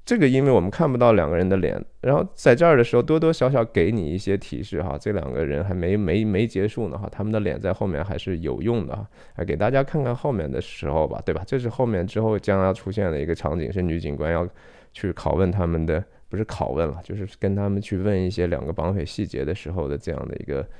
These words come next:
场景，是，还，还是连接的很好的。那再往下一，一场景呢，就连接到的就是又回到 Jerry 的家哈，我们看到这个他的孩子，然后和他，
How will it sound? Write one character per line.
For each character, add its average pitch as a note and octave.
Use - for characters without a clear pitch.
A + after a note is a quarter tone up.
场 D#2
景， C#2
是， F#2+
还， -
还 -
是 A#2
连 F#2
接 C3
的 C#3
很 A2
好 B1+
的。 F2
那 D3
再 E3
往 F#2+
下 A2+
一， F#2+
一 A2+
场 G2
景 C#2
呢， A1+
就 G2+
连 F2+
接 F#2+
到 F#2+
的 E2
就 E2+
是 D#2
又 B2+
回 D#2+
到 E2+
Jerry E2
的 C2+
家 D#2
哈， E2
我 -
们 D#2
看 E2
到 E2
这 E2+
个 D#2
他 E2
的 E2
孩 D2+
子， E2
然 -
后 F2+
和 E2+
他， -